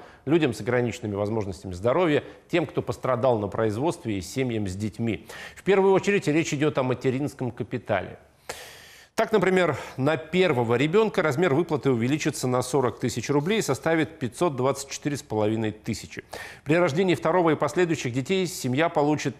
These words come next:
шестьсот девяносто три тысячи рублей, но это при условии, если родители не получили сертификат на первенца. Если же она была, выплата за второго ребёнка дадут сто шестьдесят восемь тысяч шестьсот рублей.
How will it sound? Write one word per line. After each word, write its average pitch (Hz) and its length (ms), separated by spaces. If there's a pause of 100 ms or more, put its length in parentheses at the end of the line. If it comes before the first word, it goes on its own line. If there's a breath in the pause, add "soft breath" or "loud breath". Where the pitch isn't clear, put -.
(140)
шестьсот 147 560
девяносто 139 520
три 165 260
тысячи 117 380
рублей, 101 380
но 113 100
это 123 80
при 123 140
условии, 156 360
если 107 280
родители 107 560 (340 loud breath)
не 113 160
получили 123 460
сертификат 104 600
на 120 120
первенца. 95 500 (480 loud breath)
Если 156 220
же 139 120
она 131 160
была, 185 460 (160)
выплата 107 580
за 104 200
второго 185 280
ребёнка 135 480 (380 loud breath)
дадут 120 340
сто 165 160
шестьдесят 135 280
восемь 156 260
тысяч - 440
шестьсот - 480
рублей. 98 300